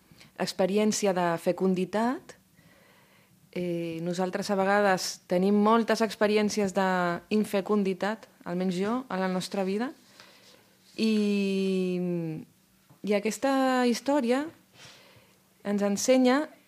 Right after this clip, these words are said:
que la primera condició per a que hi hagi fecunditat és que la iniciativa és de Déu, que no t'ho inventes tu, eh, «Faré aquest projecte, eh, farem aquesta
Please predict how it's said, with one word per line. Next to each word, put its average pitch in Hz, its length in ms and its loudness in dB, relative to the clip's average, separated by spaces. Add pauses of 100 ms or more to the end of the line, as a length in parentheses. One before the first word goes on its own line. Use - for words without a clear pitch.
(160)
que 220 460 -2
la 208 180 0
primera 220 380 2
condició 269 580 2
per 202 140 2
a 185 80 0
que 196 100 -4
hi 190 80 -2
hagi 220 300 0
fecunditat 240 840 2
és 208 220 -2
que 247 180 4
la 220 140 4
iniciativa 208 760 2
és 220 140 -2
de 208 160 0
Déu, 202 240 2 (1000)
que 214 140 0
no 220 160 4
t'ho 269 100 2
inventes 233 640 4
tu, 156 400 -2
eh, 156 840 -2 (560)
«Faré 175 240 -2
aquest 208 240 -2
projecte, 202 560 0 (840)
eh, 151 1120 -8
farem 180 420 0
aquesta 202 1300 -2